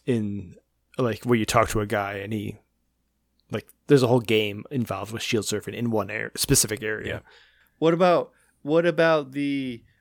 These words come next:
Speaker 3: rafting in Link's Awakening? Jeez.
Speaker 1: <laughs> Yeah, that's an option too.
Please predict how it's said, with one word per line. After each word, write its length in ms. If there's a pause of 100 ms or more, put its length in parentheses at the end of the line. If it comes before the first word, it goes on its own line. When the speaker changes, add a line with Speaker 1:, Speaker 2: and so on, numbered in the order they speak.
(120)
Speaker 3:
rafting 920 (220)
in 280
Link's 240
Awakening? 600
Jeez. 640 (680)
Speaker 1:
<laughs> 20 (960)
Yeah, 180
that's 240
an 120
option 240
too. 260